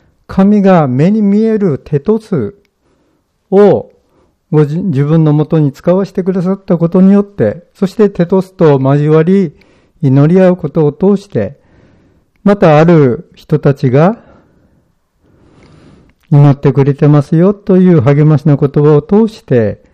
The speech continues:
慰めを受けたんですね。ですから皆さんも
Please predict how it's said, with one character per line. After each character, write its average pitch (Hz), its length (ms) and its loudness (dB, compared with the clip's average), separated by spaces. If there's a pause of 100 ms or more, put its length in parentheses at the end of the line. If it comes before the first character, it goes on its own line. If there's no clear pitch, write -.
(380)
慰 120 400 -4
め 113 160 -4
を 107 60 -4
受 110 200 -6
け - 60 -14
た 107 120 -6
ん 98 80 -8
で 98 100 -10
す - 140 -20
ね。 151 280 -4 (760)
で 170 100 -4
す 170 80 -8
か 156 120 -2
ら 131 100 0
皆 131 240 0
さ 139 160 -4
ん 127 140 -4
も 156 360 -4